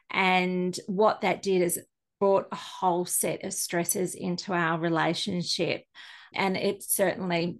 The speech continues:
brought a whole lot of stresses in for him, which really impacted his behavior and the way that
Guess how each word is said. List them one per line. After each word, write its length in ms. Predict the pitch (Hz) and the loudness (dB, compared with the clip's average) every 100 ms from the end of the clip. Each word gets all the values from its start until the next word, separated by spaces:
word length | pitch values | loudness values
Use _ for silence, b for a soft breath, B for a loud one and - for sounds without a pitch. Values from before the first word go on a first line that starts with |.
| - | -14
brought 360 | - 190 180 185 | -4 2 2 2
a 60 | |
whole 280 | 185 185 175 | -2 2 4
lot 140 | 175 170 | 4 0
of 80 | 170 | -2
stresses 680 | - 175 170 - 165 - - _ _ _ | -4 -2 -2 -2 -4 -6 -16 _ _ _
in 500 | 196 180 175 175 170 - _ _ - - | -2 0 0 0 -2 -10 _ _ -20 -2
for 120 | 185 | 0
him, 680 | - - 262 254 175 170 190 B B B B | 0 0 2 4 4 2 -2 B B B B
which 480 | 175 196 196 - - - | 0 4 4 2 -4 -4
really 500 | 170 202 190 185 175 | 0 4 4 4 2
impacted 880 | - 190 185 180 - 165 - 202 175 | 0 -2 -2 -4 -4 -4 -4 -4 -4
his 320 | - 185 175 | -2 -2 -2
behavior 1080 | - 160 - 165 165 165 170 190 170 165 - - | -6 -10 -4 0 0 0 0 0 2 0 -2 -2
and 640 | 170 165 165 165 165 - B B B - | 0 0 0 0 -2 -6 B B B 0
the 100 | 180 | 2
way 800 | 170 180 175 165 165 165 - 180 | 4 6 6 4 2 0 -6 -2
that 420 | 180 165 - - | 2 2 2 0